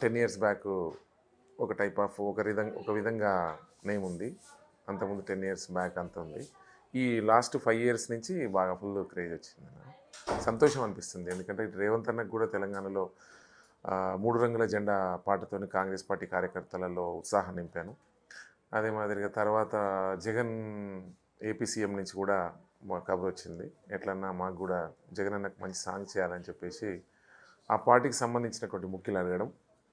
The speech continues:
అప్పుడు వాళ్ళ అడిగిన సందర్భంలో కాదనకుండా జగన్ అన్నకు నేను కూడా సాంగ్ పాడడం. ఆ పాట సాంగ్, ఆ సాంగ్ మటుకు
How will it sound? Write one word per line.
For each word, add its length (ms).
అప్పుడు 480
వాళ్ళ 580
అడిగిన 300
సందర్భంలో 560
కాదనకుండా 580
జగన్ 260
అన్నకు 240
నేను 120
కూడా 140
సాంగ్ 320
పాడడం. 340
ఆ 60
పాట 240
సాంగ్, 320
ఆ 220
సాంగ్ 360
మటుకు 220